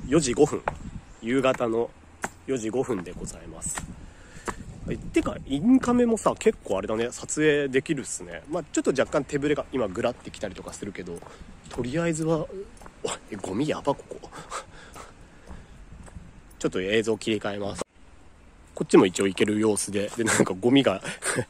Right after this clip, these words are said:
<laughs> 何これ。何この悪質すぎるゴミの捨て方。竹林の整備とか。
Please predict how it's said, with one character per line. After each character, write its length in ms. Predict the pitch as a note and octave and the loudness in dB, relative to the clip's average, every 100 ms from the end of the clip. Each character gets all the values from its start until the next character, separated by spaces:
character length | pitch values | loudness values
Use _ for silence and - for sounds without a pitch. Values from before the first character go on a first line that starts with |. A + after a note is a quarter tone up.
| - | -4
<laughs> 520 | F#3+ - - - - | -6 -10 -16 -14 -4
何 140 | - | 0
こ 140 | - - | 0 -4
れ。 120 | - - - - - - - - - | -8 -14 -4 0 0 -2 -20 -20 -4
何 140 | A#2 | -2
こ 120 | A2 F#2+ | 0 0
の 200 | E2+ - - - | -2 -4 -12 -4
悪 240 | A2 C#3 | 0 2
質 260 | - - B2+ | 4 4 4
す 140 | C#3 | 4
ぎ 140 | A2+ | 2
る 220 | G2 F2 G#2 | 0 -4 -4
ゴ 120 | G#2+ | -2
ミ 120 | G#2+ | 0
の 100 | G2 | -2
捨 120 | G2 | -4
て 120 | - G#2+ | -6 -6
方。 260 | F#2 D#2+ C#2+ - - - - - - - - - - - - - - | -6 -10 -14 -18 -20 -20 -20 -20 -20 -20 -20 -20 -20 -20 -20 -20 -16
竹 300 | - - - | -12 -2 4
林 400 | C#3+ C#3+ B2 - | 8 8 8 4
の 120 | G#2 F#2+ | 0 -2
整 200 | - G#2 | -2 -2
備 140 | E2+ | -4
と 80 | E2+ | -14
か。 140 | - | -16